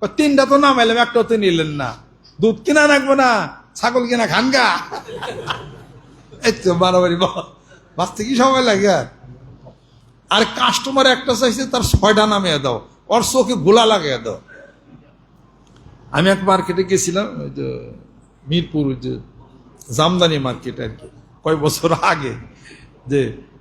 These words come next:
গাড়ি না এসে যান, দু একটা কিনে টিনে নিয়ে, আমার তো যাওয়ার সময় হয় না।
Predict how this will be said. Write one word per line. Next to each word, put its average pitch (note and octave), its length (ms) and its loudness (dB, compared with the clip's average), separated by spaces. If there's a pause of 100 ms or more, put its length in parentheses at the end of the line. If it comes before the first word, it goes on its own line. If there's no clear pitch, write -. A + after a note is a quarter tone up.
(100)
গাড়ি E3+ 180 2
না G#3 100 2
এসে G3 200 0
যান, G3+ 220 2
দু F3+ 80 4
একটা F#3+ 160 2
কিনে A#3+ 300 0
টিনে F3+ 180 0
নিয়ে, E3 160 0
আমার D3+ 160 -2
তো F#3 120 -6
যাওয়ার G3+ 200 2
সময় F#3 280 -2
হয় C3+ 180 -2
না। A#2 200 -8